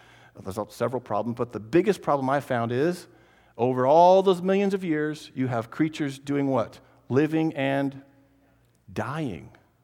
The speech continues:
Living and dying for millions of years before you even get to Adam. But the Scripture says in Genesis,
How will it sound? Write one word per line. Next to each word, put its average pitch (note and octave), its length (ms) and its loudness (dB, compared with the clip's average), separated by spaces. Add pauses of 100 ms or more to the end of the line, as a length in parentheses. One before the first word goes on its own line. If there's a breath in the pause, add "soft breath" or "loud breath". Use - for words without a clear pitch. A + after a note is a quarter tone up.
(380)
Living E3 200 -4
and F#2 160 -8
dying G#2+ 380 -4
for C3 160 -4
millions E3 420 0
of D3 140 -4
years D#3 240 0
before C#3+ 320 -2
you D#3+ 140 0
even E3+ 400 0
get D#3+ 420 -2
to - 200 -8
Adam. E3 380 -2 (1040 soft breath)
But G3 280 2
the F3 100 2
Scripture G#3+ 520 0
says C3 640 -2
in E3 220 0
Genesis, E3 720 -2